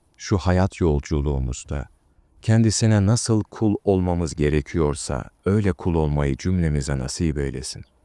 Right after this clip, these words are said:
Nasıl dışımıza önem veriyorsak oturduğumuz yere, kılık kıyafetimize, insanların bizi görmesini istediği şekle bürünmeyi, öyle olmayı, beğenilmeyi nasıl istiyorsak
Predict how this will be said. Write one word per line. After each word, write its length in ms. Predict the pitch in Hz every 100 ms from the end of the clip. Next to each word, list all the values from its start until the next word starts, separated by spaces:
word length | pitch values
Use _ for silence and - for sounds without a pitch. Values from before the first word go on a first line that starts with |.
| _ _ -
Nasıl 480 | 107 110 113 101
dışımıza 480 | 95 - 101 92 82
önem 420 | 90 87 87 85
veriyorsak 680 | 80 78 87 85 80 - 80 - -
oturduğumuz 800 | 92 - 95 92 92 92 85
yere, 460 | 82 82 85 82 78 - _ _ _ _ _ _ _ - - _
kılık 300 | - 98 95
kıyafetimize, 1040 | - 92 85 82 85 - 82 76 - 78 69 -
insanların 800 | 101 92 107 101 101 98 95
bizi 280 | 90 90 95 82 _ _ - _
görmesini 800 | 85 82 98 98 98 - 107 113
istediği 500 | - 98 - 104 104
şekle 460 | 117 104 87 95 80
bürünmeyi, 560 | 78 80 73 71 69 -
öyle 280 | - 123 135
olmayı, 680 | 120 98 87 78 73 71 64
beğenilmeyi 720 | 95 98 98 95 90 92 85
nasıl 340 | 92 139 113 90
istiyorsak 800 | 82 - 90 82 - 95 95